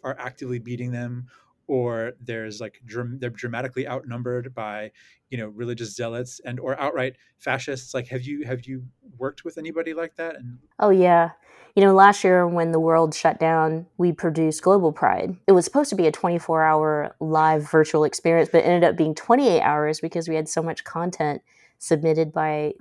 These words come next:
Speaker 2: these activists and Pride organizers around the world. And you could quickly see what the developed and progressive nations were doing when it came to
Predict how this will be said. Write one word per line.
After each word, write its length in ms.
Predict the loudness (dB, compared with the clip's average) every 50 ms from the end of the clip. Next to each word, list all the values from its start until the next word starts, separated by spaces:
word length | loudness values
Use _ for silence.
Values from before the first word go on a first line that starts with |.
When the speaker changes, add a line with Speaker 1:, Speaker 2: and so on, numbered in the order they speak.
| _ _
Speaker 2:
these 280 | -8 -6 -6 -6 -8 2 _
activists 460 | 2 2 4 0 0 2 0 0 0
and 140 | -4 -6 -2
Pride 180 | 0 0 0 2
organizers 640 | 2 2 2 0 0 -2 -2 -2 -2 -2 -4 -2
around 180 | -2 -2 -2 -2
the 80 | -2
world. 460 | 0 4 6 8 8 8 6 4 -2 _ _ _ _ _ _ _ _ _ _ _ _ _ _ _
And 280 | 6 8 8 8 6 4
you 100 | 2 2
could 260 | 4 4 4 4 4
quickly 460 | 2 2 2 2 4 4 4 4 4
see 560 | 4 2 -2 0 0 2 2 2 0 -2 -4 _ _ _
what 360 | 4 6 6 6 6 4 _
the 440 | -2 0 0 2 0 0 -2 -6 -10 _ _ -6
developed 640 | 4 4 4 4 8 6 6 8 8 4 2 2 2
and 200 | 2 2 2 0
progressive 840 | 0 -2 -2 -2 2 0 0 0 0 0 0 0 0 -2 -6 -12 _ -2
nations 360 | 0 0 0 2 0 0 2
were 120 | 0 0
doing 320 | 2 2 2 4 4 2 2
when 100 | 0 0
it 140 | -2 -4
came 240 | -6 -4 -4 -4 -4
to 340 | -4 -2 0 2 2 0 -2